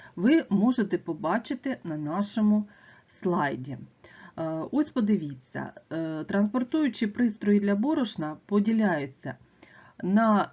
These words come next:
е, при безтарному збереженні борошна на механічні, пневматичні та аерозольні. Е, механічні,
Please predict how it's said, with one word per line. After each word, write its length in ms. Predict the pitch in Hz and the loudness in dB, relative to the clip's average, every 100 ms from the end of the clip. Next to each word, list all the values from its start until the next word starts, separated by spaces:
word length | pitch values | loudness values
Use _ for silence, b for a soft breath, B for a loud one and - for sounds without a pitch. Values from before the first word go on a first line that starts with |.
| 151 | -4
е, 160 | 170 165 | -4 0
при 420 | - 240 220 190 - | 2 4 6 2 2
безтарному 840 | 175 220 - 208 170 160 170 202 | 0 0 2 0 2 -2 -2 0
збереженні 580 | 202 214 226 220 220 220 | 0 0 0 0 0 2
борошна 600 | 202 226 214 208 202 196 - _ - | 0 0 -2 -4 -6 -8 -12 _ 0
на 320 | 196 202 175 | 4 4 2
механічні, 960 | 185 202 202 214 208 170 165 - 208 254 _ _ | 2 0 4 4 4 2 -6 -2 -2 -2 _ _
пневматичні 920 | 190 185 175 165 - 175 202 - 196 202 - b b b | -6 -4 -2 -6 -2 -4 -4 -4 -6 -6 -14 b b b
та 200 | - 247 - | -2 -2 0
аерозольні. 680 | 190 190 156 147 147 147 107 - _ B B B B B B B | -2 -2 -4 -6 -8 -10 -14 -16 _ B B B B B B B
Е, 440 | - 175 170 170 - | -6 -4 -2 -4 -4
механічні, 1000 | 190 240 277 269 247 202 208 - 262 320 | 4 4 6 6 6 4 0 -2 -2 -2